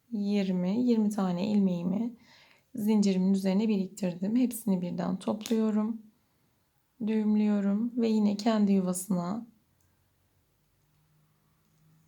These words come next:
tutturuyorum sıkıca. Üstüne bir zincir daha çektim. Burada ipimi kesiyorum. Yaptığımıza bir bakalım arkadaşlar.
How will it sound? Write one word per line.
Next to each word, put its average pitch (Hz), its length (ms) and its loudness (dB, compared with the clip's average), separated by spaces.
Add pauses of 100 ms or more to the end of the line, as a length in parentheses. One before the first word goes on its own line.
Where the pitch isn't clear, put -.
(240)
tutturuyorum 226 960 0
sıkıca. 208 720 -2 (800)
Üstüne 214 400 0
bir 226 100 2
zincir 208 400 2
daha 202 200 0
çektim. 208 680 -2 (520)
Burada 262 180 -2
ipimi 240 320 2
kesiyorum. 233 580 0
Yaptığımıza 214 640 -2
bir 208 40 -2
bakalım 214 380 -2
arkadaşlar. 185 800 -6